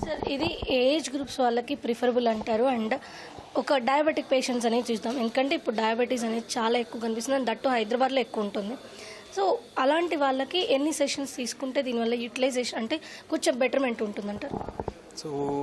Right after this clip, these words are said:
Speaker 2: minimum of ten to fifteen sessions అండి. అంటే ఒక పర్సన్, ఒక వ్యక్తి తీసుకుంటేనే ఆ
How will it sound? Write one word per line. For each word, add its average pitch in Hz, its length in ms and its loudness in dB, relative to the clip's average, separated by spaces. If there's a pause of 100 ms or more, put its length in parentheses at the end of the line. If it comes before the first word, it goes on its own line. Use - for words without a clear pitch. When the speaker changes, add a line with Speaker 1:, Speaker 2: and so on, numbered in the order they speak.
(400)
Speaker 2:
minimum 190 300 2 (100)
of - 80 -8 (260)
ten 156 200 0
to 196 140 -2
fifteen 143 320 0
sessions 117 380 -4
అండి. 110 240 -6
అంటే 120 140 -2
ఒక 127 60 -6 (100)
పర్సన్, 123 300 -2
ఒక 123 160 -8
వ్యక్తి 139 260 -10
తీసుకుంటేనే 151 500 -6 (380)
ఆ 127 40 -4